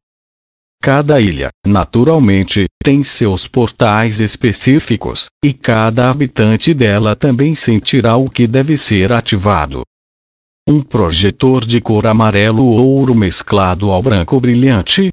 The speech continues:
está sendo apontado, e está aguardando ser sustentado por todos os habitantes da ilha. Que ao menos aqueles que leem o nosso boletim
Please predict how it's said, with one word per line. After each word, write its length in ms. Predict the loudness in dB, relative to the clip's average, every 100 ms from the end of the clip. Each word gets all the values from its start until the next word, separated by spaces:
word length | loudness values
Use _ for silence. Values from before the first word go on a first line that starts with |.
| -2
está 380 | -2 -2 -2 0
sendo 400 | 0 0 0 0
apontado, 800 | -2 0 0 0 0 -2 -6 -12 -6 0
e 140 | 2
está 480 | 2 -2 -2 0 0
aguardando 720 | 0 0 0 0 0 0 -2
ser 280 | 0 0 0
sustentado 880 | 0 -4 0 -2 0 0 0 0 0
por 220 | 0 -2
todos 480 | 0 0 2 0 -2
os 120 | 0
habitantes 720 | 0 0 0 0 0 0 -2
da 140 | 0 0
ilha. 380 | 0 -2 -8 -10 _ _ _ _ _ _ _ _ -4
Que 180 | -2
ao 140 | -2 -4
menos 480 | -2 -2 -2 -2 -2
aqueles 580 | -2 -2 0 0 -2
que 140 | -2 -2
leem 420 | 0 2 2 2
o 80 | 2
nosso 380 | 2 0 -2 -2
boletim 680 | 0 0 0 0 2 2